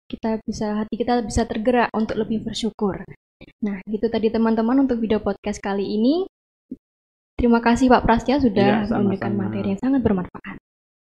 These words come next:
Speaker 1: Iya, terima kasih teman-teman. Jangan lupa untuk klik like, komen, dan subscribe di channel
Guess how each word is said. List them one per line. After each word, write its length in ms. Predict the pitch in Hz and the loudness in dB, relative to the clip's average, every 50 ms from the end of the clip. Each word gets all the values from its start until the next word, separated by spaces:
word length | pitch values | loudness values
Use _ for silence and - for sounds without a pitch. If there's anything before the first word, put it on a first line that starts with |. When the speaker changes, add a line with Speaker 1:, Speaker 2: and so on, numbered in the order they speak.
| - - | -4 -2
Speaker 1:
Iya, 400 | 220 214 208 202 202 202 196 - | 0 0 0 0 -2 -4 -6 -6
terima 320 | - 240 233 233 233 233 | -4 -2 0 0 0 -2
kasih 240 | 240 247 - 302 - | -2 -4 -4 -2 -2
teman-teman. 640 | 302 285 294 294 285 294 285 269 262 262 294 311 269 | 0 2 2 2 2 2 2 2 2 4 4 6 6
Jangan 240 | 220 214 208 208 202 | 6 4 2 2 2
lupa 240 | 208 202 - 233 - 214 | 0 0 0 0 0 0
untuk 240 | 214 220 220 220 - | 0 0 -2 0 0
klik 240 | 285 311 320 - 247 | 0 0 2 2 2
like, 240 | 233 226 262 311 302 _ - - | 2 2 2 0 -2 _ -4 -2
komen, 400 | 226 214 208 196 202 220 233 202 | 0 0 2 2 2 2 2 2
dan 80 | 196 190 - | 0 -2 -2
subscribe 320 | 202 196 - - 233 233 | -8 -8 -4 -4 -2 0
di 100 | 220 208 | 0 0
channel 640 | 202 - 233 220 208 202 202 208 208 208 208 233 | 0 -2 -6 -4 -2 0 0 2 0 0 -2 -4